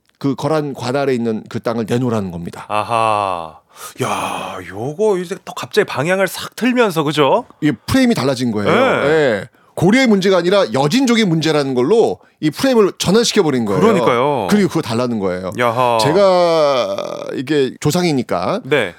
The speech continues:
Speaker 1: 예, 자랑스러운데, 만약 조상이 아니라면
Speaker 2: 네.
Speaker 1: "뭐 이런 사람이 다 있어?" 막 이럴 것 같아요.
Speaker 2: 음.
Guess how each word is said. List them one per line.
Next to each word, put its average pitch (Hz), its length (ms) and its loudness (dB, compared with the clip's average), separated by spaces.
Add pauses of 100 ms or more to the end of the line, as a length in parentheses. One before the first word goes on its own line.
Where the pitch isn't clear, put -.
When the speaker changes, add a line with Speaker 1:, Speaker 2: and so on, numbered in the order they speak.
Speaker 1:
예, 110 380 -2
자랑스러운데, 156 720 0 (180)
만약 147 140 -2
조상이 202 320 0
아니라면 135 560 0
Speaker 2:
네. 120 80 -14 (800)
Speaker 1:
"뭐 131 160 -2
이런 147 260 2
사람이 175 360 0
다 - 120 0
있어?" 165 320 0
막 156 180 2
이럴 285 200 4
것 302 80 2
같아요. 170 360 2 (340)
Speaker 2:
음. 98 260 -4